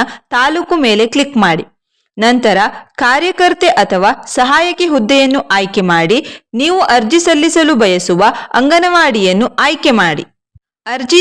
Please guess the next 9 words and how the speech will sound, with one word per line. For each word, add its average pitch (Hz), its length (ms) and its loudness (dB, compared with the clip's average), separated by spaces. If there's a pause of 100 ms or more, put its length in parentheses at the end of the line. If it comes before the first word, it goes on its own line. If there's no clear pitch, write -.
ನಮೂನೆಯಲ್ಲಿ 226 600 0 (220)
ಎಲ್ಲಾ 311 220 2 (120)
ವಿವರಗಳನ್ನು 294 640 2 (100)
ಭರ್ತಿ 254 360 0
ಮಾಡಿದ 277 280 2 (140)
ನಂತರ 170 300 -2 (480)
ಅಗತ್ಯ 339 420 2 (140)
ದಾಖಲೆಗಳನ್ನು 285 720 2 (140)
ಅಪ್ಲೋಡ್ 240 380 2